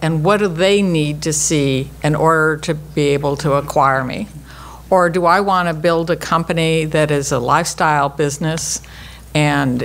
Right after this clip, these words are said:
it's going to provide a source of income for, uh, me and the rest of the team for a long period of time? Or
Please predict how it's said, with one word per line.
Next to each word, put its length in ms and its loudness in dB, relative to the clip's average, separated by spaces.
it's 240 0
going 380 2
to 80 2
provide 600 0
a 40 -6
source 360 0
of 80 -4
income 720 0
for, 640 2
uh, 140 0
me 300 0
and 180 2
the 80 0
rest 260 -2
of 40 -20
the 100 -6
team 320 0
for 200 0
a 40 2
long 300 0
period 340 0
of 120 -8
time? 360 0
Or 200 0